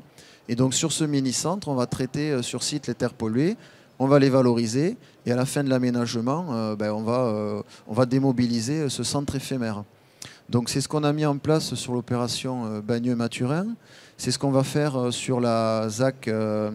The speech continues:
des fabriques à Marseille, euh, l'année prochaine. Et c'est également ce que l'on met en place sur la zac des Ardoines, euh, à Vitry-sur-Seine.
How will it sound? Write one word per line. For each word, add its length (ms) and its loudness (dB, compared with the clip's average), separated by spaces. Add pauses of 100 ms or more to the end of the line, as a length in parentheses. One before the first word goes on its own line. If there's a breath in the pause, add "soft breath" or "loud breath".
(120)
des 120 -4
fabriques 500 -2
à 160 -4
Marseille, 540 -2
euh, 280 -4
l'année 220 -2
prochaine. 540 -4 (720 loud breath)
Et 100 4
c'est 160 0
également 360 2
ce 60 -4
que 100 -4
l'on 120 2
met 80 2
en 100 0
place 240 0
sur 160 -4
la 140 0
zac 240 -2
des 180 -2
Ardoines, 400 -2
euh, 240 -4
à 80 -2
Vitry-sur-Seine. 800 -6